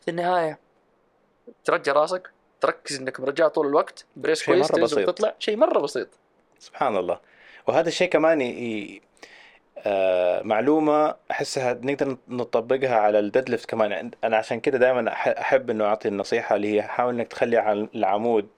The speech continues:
Speaker 2: من الراس للحوض خط واحد. هذا حيساعدك تكون بوضعية كده ثابتة أكتر. فأنت كده لما رجعت ال-، الرقبة لورا، أنت كده جلست
Speaker 1: بالضبط.
Speaker 2: ع-، الفقرات
Speaker 1: بالضبط.
Speaker 2: كلها بخط واحد.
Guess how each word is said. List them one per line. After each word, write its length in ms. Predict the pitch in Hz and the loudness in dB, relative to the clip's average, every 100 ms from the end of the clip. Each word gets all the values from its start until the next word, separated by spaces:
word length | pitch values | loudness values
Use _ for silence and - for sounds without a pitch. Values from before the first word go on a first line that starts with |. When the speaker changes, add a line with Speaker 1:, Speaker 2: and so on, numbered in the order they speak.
| - _ _ _ | -20 _ _ _
Speaker 2:
من 120 | 101 98 | -2 0
الراس 680 | 104 117 113 - - - - _ | 4 4 4 2 -6 -16 -20 _
للحوض 680 | 113 107 - 127 143 - - - | -2 0 4 6 6 4 -4 -4
خط 240 | 135 - | -4 2
واحد. 360 | 104 95 - - - _ _ _ - | 2 2 0 -8 -14 _ _ _ -2
هذا 160 | 123 | 0
حيساعدك 500 | - 117 139 135 127 | 0 2 4 4 2
تكون 220 | - 135 | -2 -2
بوضعية 460 | 120 113 113 120 123 | 2 2 2 0 0
كده 480 | 113 123 117 113 - _ _ _ _ | -2 0 2 2 -4 _ _ _ _
ثابتة 460 | - 135 123 - 110 | -2 -2 -2 -4 -4
أكتر. 380 | - - 92 _ _ _ | -4 -6 -6 _ _ _
فأنت 220 | - 127 135 | -2 0 0
كده 240 | 160 151 | 2 4
لما 200 | 120 110 | 4 2
رجعت 440 | 107 104 135 135 | 2 2 2 2
ال-، 240 | 117 104 - | 0 0 -2
الرقبة 380 | 110 117 113 101 | 0 2 2 2
لورا، 460 | 98 110 123 165 - _ _ | 4 6 6 2 -2 _ _
أنت 120 | - | -10
كده 140 | - 120 | -4 -2
جلست 520 | 117 113 127 - - _ _ | 0 2 2 0 -12 _ _
Speaker 1:
بالضبط. 300 | 208 311 - | -8 -4 0
Speaker 2:
ع-، 100 | - | 0
الفقرات 280 | 110 - 123 120 | 0 -2 2 6
Speaker 1:
بالضبط. 140 | 135 - | 4 4
Speaker 2:
كلها 440 | 151 160 156 165 | 2 2 2 0
بخط 260 | - - 110 | 0 0 2
واحد. 300 | 98 - | 2 0